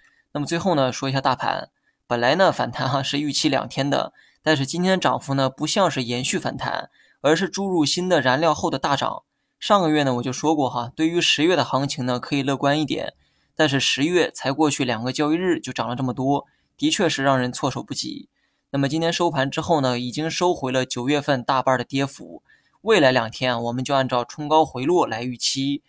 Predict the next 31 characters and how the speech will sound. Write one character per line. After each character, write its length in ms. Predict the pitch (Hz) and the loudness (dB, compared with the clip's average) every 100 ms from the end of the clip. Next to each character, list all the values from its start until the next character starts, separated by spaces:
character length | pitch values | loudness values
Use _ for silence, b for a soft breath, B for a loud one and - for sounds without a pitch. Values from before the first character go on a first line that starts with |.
| _ _ _ | _ _ _
连 260 | - 139 180 | -2 0 0
续 180 | - 202 | -2 0
大 180 | 185 | 2
涨 160 | 165 120 | 2 0
啊， 140 | 123 | -2
让 240 | 120 160 131 | 2 2 2
五 120 | 127 | 0
日 120 | 151 | 0
乖 220 | 147 165 | 2 2
离 140 | 156 139 | 4 2
率 120 | 170 | 0
呢 160 | 139 123 | -2 -2
也 100 | 120 | -4
是 120 | - | -8
偏 260 | - 139 | -6 -4
高。 320 | 135 139 151 - b b - | 4 4 4 -2 b b -2
那 100 | 139 | 0
么 140 | 127 | 2
借 240 | - 180 | 2 2
着 100 | 131 | 2
惯 300 | 120 175 139 | 2 2 2
性， 260 | 120 151 131 - | 0 -2 -4 -6
盘 200 | 127 139 | -4 -2
中 160 | 160 | -2
或 200 | 165 170 | 0 0
许 160 | - 117 | 0 -4
啊 100 | 95 | -6
还 140 | - | -6
有 80 | 123 | -8
冲 200 | - 131 | -6 -2
高， 300 | 131 131 135 | 4 4 2